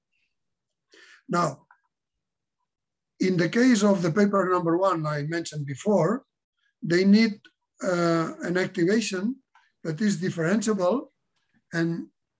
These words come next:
that has two, two derivatives, and that the second derivative is bounded.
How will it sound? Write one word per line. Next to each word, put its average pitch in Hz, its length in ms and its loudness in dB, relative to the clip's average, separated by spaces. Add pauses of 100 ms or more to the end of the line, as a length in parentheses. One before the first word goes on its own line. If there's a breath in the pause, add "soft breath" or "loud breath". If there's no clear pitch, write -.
(1200)
that 156 140 -4
has 196 380 0
two, 202 360 2 (1120)
two 233 120 2
derivatives, 208 800 0
and 165 140 -4
that 165 120 -4
the 165 60 -8 (100)
second 208 200 0
derivative 196 520 0
is 156 140 -8
bounded. 156 400 -6